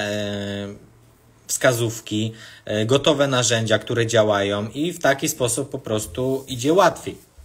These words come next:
Swoją drogą, jak wpiszecie prezent jeden, przypominam, to dostaniecie zniżki. Zniżki działają jeszcze przez, teraz wam powiem, <sighs>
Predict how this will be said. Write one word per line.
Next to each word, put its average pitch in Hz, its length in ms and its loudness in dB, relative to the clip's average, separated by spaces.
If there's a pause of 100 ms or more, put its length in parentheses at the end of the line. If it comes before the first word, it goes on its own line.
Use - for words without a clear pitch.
(400)
Swoją 175 320 4
drogą, 127 280 4
jak 127 140 -4
wpiszecie 143 400 -2
prezent 127 360 0
jeden, 104 280 0
przypominam, 104 500 -4
to - 80 -10
dostaniecie 123 500 -4
zniżki. 110 540 -4 (400)
Zniżki 160 340 -2
działają 135 480 6
jeszcze 127 520 2
przez, 117 680 0 (520)
teraz 101 160 -6
wam 101 180 -6
powiem, 101 460 -2 (1900)
<sighs> 180 120 0